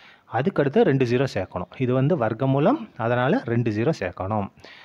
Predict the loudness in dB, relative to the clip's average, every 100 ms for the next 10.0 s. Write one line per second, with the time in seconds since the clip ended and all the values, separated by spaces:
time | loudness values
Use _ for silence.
0 | -20 _ -2 0 2 2 0 0 2 2
1 | 0 -2 -2 0 2 2 2 2 2 2
2 | 2 2 2 2 2 2 2 2 2 2
3 | 0 -2 -2 0 0 2 2 2 2 2
4 | 0 -2 -2 -4 -4 -6 -10 -6 -2 0
5 | 2 0 2 2 4 4 2 2 2 0
6 | -2 -2 -2 -2 0 0 0 -2 -4 -6
7 | -6 -4 -6 _ -8 -6 -10 -20 -20 -20
8 | -20 -20 -8 -4 0 2 2 2 2 2
9 | 0 0 0 -2 -4 -2 0 2 4 4